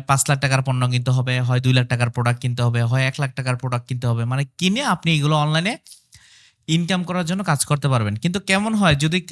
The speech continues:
আপনার এই বিষয়ে কোনো ইনভেস্টই না লাগে, আপনি সমস্ত প্রোডাক্ট যদি হাতের কাছে পেয়ে যান, শুধুমাত্র আপনি কাস্টমার ডিল করবেন, মাঝখান থেকে একটা প্রফিট নেবেন। ধরেন একটি প্রোডাক্টের মূল্য আছে পাঁচশো টাকা, আপনি সেটা সর্বোচ্চ সেল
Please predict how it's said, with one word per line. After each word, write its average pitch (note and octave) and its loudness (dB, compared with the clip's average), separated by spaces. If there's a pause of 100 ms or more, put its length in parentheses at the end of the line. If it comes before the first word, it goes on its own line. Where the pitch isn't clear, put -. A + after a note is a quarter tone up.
(160)
আপনার G3+ 0 (180)
এই F3+ 4
বিষয়ে A3 0
কোনো G#3+ 0 (100)
ইনভেস্টই G3 0
না F3+ 0 (100)
লাগে, F2+ -2 (540)
আপনি F#3 -2 (120)
সমস্ত A3 -2 (120)
প্রোডাক্ট G3+ 0
যদি F#3 2
হাতের E3 0
কাছে E3 2 (100)
পেয়ে D3+ 4
যান, F3 2 (280)
শুধুমাত্র E3 0
আপনি D3+ -4 (100)
কাস্টমার F#3+ 2
ডিল E3+ 0
করবেন, F#3 0 (100)
মাঝখান F3 0
থেকে D#3+ -4
একটা D#3+ -2
প্রফিট C#3 0
নেবেন। F#2+ -4 (520)
ধরেন F#3+ 2
একটি F#3 -4 (100)
প্রোডাক্টের F3+ -2
মূল্য F#3 0 (120)
আছে F3 2 (220)
পাঁচশো D#3 0
টাকা, F#2+ -4 (420)
আপনি D3+ -4 (100)
সেটা E3+ 0 (180)
সর্বোচ্চ F#3+ -4 (120)
সেল F3+ 0